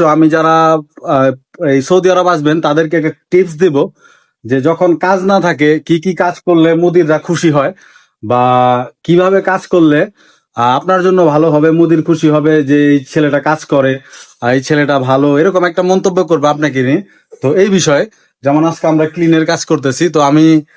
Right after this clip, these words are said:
আমাদের কাউসার ভাইয়ের কাছ থেকে এই প্রশ্নটা জানবো যে আসলে মুদির কিভাবে পছন্দ করব, যদি কি টাইপের কাজ করলে মুদির পছন্দ করে বা মুদির সামনে আইলে কিভাবে কাজ করতে হবে, তো কাউসার ভাইয়ের থেকে জানবো। যদিও এটা ইম্পর্টেন্ট, আসলে এই বিষয়টা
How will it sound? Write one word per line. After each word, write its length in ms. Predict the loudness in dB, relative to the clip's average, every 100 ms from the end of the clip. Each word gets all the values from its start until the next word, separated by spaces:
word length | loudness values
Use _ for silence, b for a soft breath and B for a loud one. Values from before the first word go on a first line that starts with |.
| b b -4
আমাদের 280 | -2 0 0
কাউসার 320 | -2 0 0
ভাইয়ের 180 | 0 0
কাছ 180 | -2 -2
থেকে 180 | -2 0
এই 80 | 0
প্রশ্নটা 400 | 0 -2 0 0
জানবো 280 | 0 -2 -2 -2
যে 60 |
আসলে 220 | -2 -2 0
মুদির 300 | 0 0 -2
কিভাবে 320 | -2 0 0 -2
পছন্দ 240 | -2 0 0
করব, 160 | -2 -4 -8 B B B _
যদি 260 | 0 2 0 -2 b b b b _
কি 120 | -2 0 0
টাইপের 320 | -2 0 -2
কাজ 180 | -2 -4 -2
করলে 260 | 0 2
মুদির 300 | 0 0 0 -2 -8 -10 -4
পছন্দ 320 | -2 2 2
করে 240 | 2 0 0
বা 160 | 0 -2 -4 b -4
মুদির 260 | -2 0 0
সামনে 340 | -2 0 2 2
আইলে 220 | 0 -2
কিভাবে 360 | -2 0 0 0
কাজ 180 | -2 -4
করতে 240 | -4 -2
হবে, 200 | 0 0 -2
তো 160 | -2 0 0 -2 -4
কাউসার 280 | -4 -2 -2
ভাইয়ের 160 | -2 -2
থেকে 140 | -2
জানবো। 300 | -2 -2 -6 -10 B B _
যদিও 220 | -2 0
এটা 140 | 0 2
ইম্পর্টেন্ট, 540 | 2 2 2 0 0
আসলে 240 | -2 0 0
এই 80 | 0
বিষয়টা 360 | 0 0 0